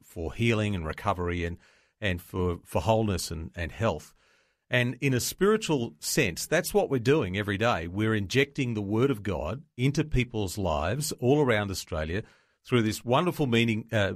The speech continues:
medium of radio, through the internet and print and other things that we do,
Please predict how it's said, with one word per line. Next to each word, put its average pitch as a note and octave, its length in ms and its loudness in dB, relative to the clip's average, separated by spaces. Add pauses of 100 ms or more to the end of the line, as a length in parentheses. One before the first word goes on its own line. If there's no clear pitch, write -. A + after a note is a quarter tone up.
medium G#2+ 460 2
of D2+ 160 -8
radio, A#2 520 2 (440)
through G#2+ 180 -2
the D#2 180 -2
internet A2 460 2
and E2+ 140 -6
print A2+ 360 0
and F#2+ 80 -2
other A#2 200 2
things G2+ 320 -2
that F2+ 100 -6
we F2 100 -4
do, A2 360 2